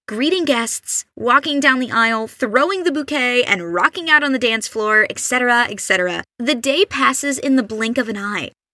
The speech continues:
What they don't tell you is that you're not going to be there for many important times during the day. You will never see your ceremony or reception area when it's perfectly decorated and nobody's touched it. You won't see your mother get escorted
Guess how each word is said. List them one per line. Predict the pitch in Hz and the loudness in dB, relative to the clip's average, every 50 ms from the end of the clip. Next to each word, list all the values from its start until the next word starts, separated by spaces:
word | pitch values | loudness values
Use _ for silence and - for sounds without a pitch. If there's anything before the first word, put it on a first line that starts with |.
| _ _ _ _ _ _ | _ _ _ _ _ _
What | - 226 277 285 - | 0 2 2 2 2
they | 330 320 262 | -2 -4 -2
don't | 214 233 220 254 254 | -2 -2 -2 -4 -4
tell | - 277 320 330 | -4 -4 -4 -2
you | 320 330 359 370 370 - - | -2 -2 -2 -4 -4 -6 -6
is | 269 - | -8 -4
that | - 349 - - - | -2 -4 -4 -4 -6
you're | 240 233 | -6 -4
not | 233 233 262 294 349 359 - | -2 2 2 2 2 0 -2
going | 339 339 339 330 | -6 -6 -6 -6
to | - 277 | -8 -8
be | - 262 254 | -8 -8 -6
there | 240 247 214 208 | -4 -4 -4 -4
for | - - 220 202 | -4 -4 -4 -4
many | 190 196 196 220 247 262 277 | -4 -4 -6 -4 -4 -2 -2
important | 269 233 - - 254 240 - 220 214 - | -2 -2 -4 -4 -6 -6 -6 -6 -10 -10
times | - 233 233 240 226 214 196 - | -8 -6 -4 -4 -4 -4 -8 -6
during | - 214 214 214 208 208 | -4 -2 -2 -2 -2 -4
the | 202 190 | -8 -8
day. | 196 202 233 254 202 - - _ _ _ _ _ _ _ _ _ _ _ _ _ _ _ | -8 -6 -4 -4 -6 -6 -12 _ _ _ _ _ _ _ _ _ _ _ _ _ _ _
You | - 262 285 311 | 0 2 2 2
will | 339 320 | 2 0
never | 302 285 294 294 311 339 | -2 -2 -2 -2 -2 -4
see | - - - 277 269 | -2 -2 -4 -4 -2
your | 247 247 | -2 -4
ceremony | 240 - - 233 208 208 208 208 208 202 202 202 202 | -4 -2 0 2 2 4 2 0 -2 -4 -4 -4 -4
or | 190 196 190 | -6 -6 -4
reception | 180 190 190 - - 196 196 - - - 185 | -4 -4 -4 0 0 0 0 0 -6 -8 -6
area | 185 185 180 180 180 180 175 | -2 0 0 0 0 0 -2
when | 180 180 175 | -2 -4 -6
it's | 175 - - _ | -6 -8 -12 _
perfectly | - - 277 320 285 - 311 262 254 262 247 | -2 2 2 2 2 0 -6 -6 -4 -4 -2
decorated | 202 208 196 - 196 190 190 190 190 185 190 190 185 | 0 -2 -2 0 0 0 2 2 2 2 2 2 0
and | - 175 175 165 | -2 -6 -8 -6
nobody's | 175 202 202 190 196 190 180 - | -2 0 0 0 0 -4 -6 -6
touched | - - - - - - | -10 -12 -10 -10 -12 -12
it. | - - _ _ _ _ _ _ _ _ _ _ _ _ _ _ _ | -14 -18 _ _ _ _ _ _ _ _ _ _ _ _ _ _ _
You | 226 254 233 | 0 0 2
won't | 214 262 277 285 - | 2 2 0 0 -2
see | - - 285 262 | -2 0 2 4
your | 262 240 | 4 4
mother | 214 202 196 185 202 196 | 4 2 4 6 6 6
get | 190 196 185 175 | 6 4 2 0
escorted | 196 - - - - 185 180 180 180 185 180 | 0 -4 -6 -6 -4 -4 -2 0 0 0 0